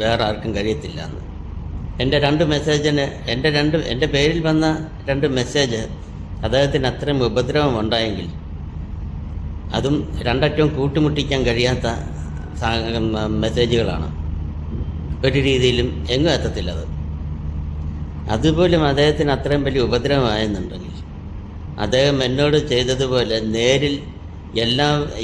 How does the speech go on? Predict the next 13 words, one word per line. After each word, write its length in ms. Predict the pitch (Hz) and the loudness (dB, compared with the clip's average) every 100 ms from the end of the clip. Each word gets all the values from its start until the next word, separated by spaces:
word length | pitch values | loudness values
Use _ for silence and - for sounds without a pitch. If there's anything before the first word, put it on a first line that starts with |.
| 117 | 2
ഏതെല്ലാം 360 | 131 151 151 147 139 | 2 2 2 2 2
വഴികളിലൂടെ 560 | 139 139 139 139 131 123 117 | 2 2 2 2 2 2 0
എന്നെ 160 | 131 131 | 0 0
എത്രത്തോളം 540 | 117 131 127 135 135 117 107 | 0 -2 0 0 0 -2 -2
അപമാനിക്കാൻ 560 | 117 131 135 143 143 120 | -2 0 0 0 -2 -2
ശ്രമിച്ചോ 340 | 117 117 113 110 - 113 | -2 -2 -2 -4 -2 -2
ആ 20 | 131 123 | 0 2
രീതിയിലെല്ലാം 580 | 123 135 123 117 120 113 | 2 0 0 0 0 -2
ഞാനും 280 | 113 127 135 120 | 0 0 0 -2
തിരിച്ച് 280 | 113 123 123 113 | -4 -4 -2 0
നേരിൽ 320 | 113 123 117 107 | 0 0 0 0
അതേപോലെ 440 | 117 127 117 117 110 | 2 2 0 -2 -2
നിന്നിരുന്നെങ്കിൽ 580 | 110 113 113 113 101 | -2 0 -2 -2 -4